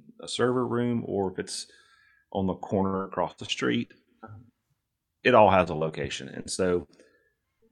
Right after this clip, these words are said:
they have to not only know how that's connected to their network, but also maintain that asset, replace that asset over time. And so location plays a huge role in just how they run their business.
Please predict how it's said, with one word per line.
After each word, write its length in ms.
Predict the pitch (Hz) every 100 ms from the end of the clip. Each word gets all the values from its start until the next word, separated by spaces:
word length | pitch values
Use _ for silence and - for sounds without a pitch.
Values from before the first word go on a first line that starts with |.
| -
they 400 | - 113 107 95 - - _ -
have 180 | 95
to 60 | 98
not 200 | 92 90
only 520 | 92 92 87 87 - -
know 220 | 95 87
how 120 | 85
that's 160 | 85 -
connected 300 | 82 80 90
to 80 |
their 120 | 80 78
network, 440 | 82 85 87 92
but 120 | 151
also 340 | 139 - 107 98
maintain 480 | 95 87 85 90 82
that 140 | 80
asset, 480 | 78 76 - 82 -
replace 300 | - 78 78
that 120 | 78
asset 320 | 78 73 76
over 200 | 73 73
time. 420 | 73 78 76 73 76 _ _ _ _
And 120 | -
so 240 | 82 90 85
location 600 | 82 92 - 110 107 101
plays 300 | 87 90 82
a 80 | 82
huge 460 | 80 - 95 87 -
role 460 | 78 85 80 73 -
in 400 | - 78 73 76 -
just 160 | - -
how 140 | 82
they 100 | 78
run 200 | 76 80
their 100 | 73
business. 500 | 64 78 73 67 -